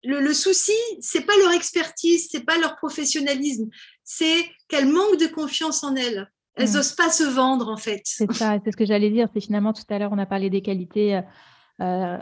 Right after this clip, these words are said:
Speaker 2: relationnelles, d'accompagnement, d'écoute, de bienveillance, et cetera. Mais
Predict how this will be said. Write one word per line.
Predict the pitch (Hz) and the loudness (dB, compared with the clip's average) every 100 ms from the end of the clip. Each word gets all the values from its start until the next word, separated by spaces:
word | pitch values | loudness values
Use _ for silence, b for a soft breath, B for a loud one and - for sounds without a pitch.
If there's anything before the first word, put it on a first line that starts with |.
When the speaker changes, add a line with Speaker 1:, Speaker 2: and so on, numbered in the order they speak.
| 190 | -2
Speaker 2:
relationnelles, | 214 208 196 220 214 220 220 214 214 | 2 2 2 4 4 4 2 0 -2
d'accompagnement, | 196 190 202 190 196 196 196 208 220 220 214 | -2 -2 -2 -2 0 0 0 0 2 2 0
d'écoute, | 196 185 - 208 208 208 | 0 -4 -6 -4 -4 -4
de | 170 | -4
bienveillance, | 185 185 190 196 190 | -2 -2 0 -2 -4
et | |
cetera. | 185 185 175 180 226 247 | -8 -10 -8 -4 0 2
Mais | 240 | 2